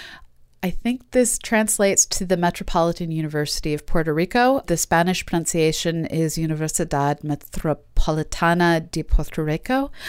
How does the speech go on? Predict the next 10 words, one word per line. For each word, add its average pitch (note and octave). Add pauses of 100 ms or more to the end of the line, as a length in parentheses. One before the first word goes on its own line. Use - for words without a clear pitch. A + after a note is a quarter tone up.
(300)
Um, F#3 (380)
again, E3+
I D3
speak -
Russian. D3+
I'm D#3
sorry. E3+ (380)
I'm D3
sorry. - (880)
And A3